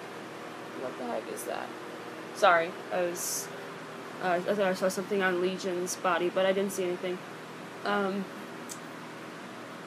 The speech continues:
she sold them to me for a hundred dollars, and normally this set can go for over, like, one fifty, two hundred dollars.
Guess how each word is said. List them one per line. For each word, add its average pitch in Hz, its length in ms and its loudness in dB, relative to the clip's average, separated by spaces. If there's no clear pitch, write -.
she 226 180 0
sold 220 220 8
them 226 100 6
to 214 120 -2
me 208 120 6
for 208 160 6
a 190 60 8
hundred 208 320 6
dollars, 214 500 8
and 202 100 4
normally 202 300 8
this 202 160 8
set 196 300 6
can 208 100 0
go 196 160 8
for 202 180 4
over, 190 600 8
like, 196 180 4
one 190 200 4
fifty, 202 540 2
two 214 240 2
hundred 202 280 2
dollars. 185 480 4